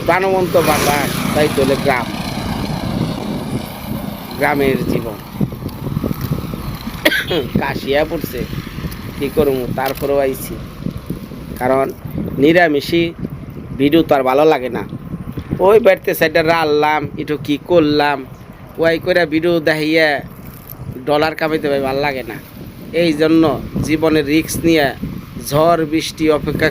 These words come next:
কইরা ছুটা চলি বহুদূর, তার হিসাব নাই। কে লিগা?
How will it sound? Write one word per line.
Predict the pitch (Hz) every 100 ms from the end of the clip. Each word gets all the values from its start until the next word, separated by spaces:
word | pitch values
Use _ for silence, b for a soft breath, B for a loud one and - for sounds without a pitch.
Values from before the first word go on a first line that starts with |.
| -
কইরা | 151 139 120 - - - -
ছুটা | - 156 139 143
চলি | 143 135 139 127 - - - -
বহুদূর, | 185 170 170 165 170 170 160 139 - - - - - - - - 120
তার | 123 135 135 139 -
হিসাব | 135 160 127 127
নাই। | 117 104 - - - - - - - - - -
কে | 165
লিগা? | 170 185 190